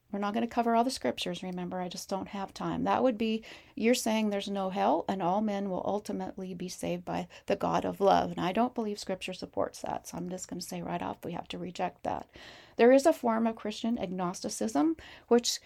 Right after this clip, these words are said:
says we just don't know what happens. A third option, some say that there's a second chance, or maybe a third way we could go to heaven.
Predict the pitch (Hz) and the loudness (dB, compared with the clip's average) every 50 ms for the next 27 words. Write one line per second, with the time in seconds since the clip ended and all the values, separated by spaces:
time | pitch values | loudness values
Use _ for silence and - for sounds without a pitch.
0 | - - - - 220 220 240 247 247 208 233 240 220 - - 208 - - 196 190 | -12 -6 0 2 4 6 6 4 2 2 -2 0 0 0 -2 -2 0 2 2 2
1 | 208 - - - 247 - - - 160 - - - - - - - 202 - - - | 2 2 2 4 4 6 4 4 2 -2 -2 -4 -6 -6 -6 -8 -8 -8 -8 -8
2 | - - - - _ _ _ _ _ _ _ - - - - - - 262 262 - | -8 -10 -12 -14 _ _ _ _ _ _ _ -20 -20 -20 -6 2 4 4 6 8
3 | 302 294 311 320 302 - - 214 208 214 208 - - 254 262 269 269 - - - | 8 8 8 8 4 2 2 4 4 4 4 2 2 2 2 2 2 0 0 2
4 | - 269 320 - - - - 214 202 202 214 214 - 220 214 208 220 220 - - | 4 4 4 2 0 0 2 2 2 2 0 -2 -2 -2 -2 -2 -2 -2 -2 0
5 | - 247 247 - 220 - - - - - 165 151 - - - - - - - - | 0 0 0 0 -2 -4 -4 -4 -2 0 0 0 0 0 -4 -6 -6 -4 -6 -6
6 | - - _ _ _ _ _ - 233 247 240 247 247 240 254 240 247 254 254 - | -8 -12 _ _ _ _ _ 4 4 6 8 8 6 6 6 6 4 4 4 2
7 | - 269 269 262 233 202 180 - - - - - - - - - - - - - | 2 4 4 4 4 2 2 -2 -2 -2 -4 -6 -6 -10 -8 -4 -4 -4 -2 -4
8 | 175 - - - - - - - | -4 -4 -4 -4 -2 -4 -4 -6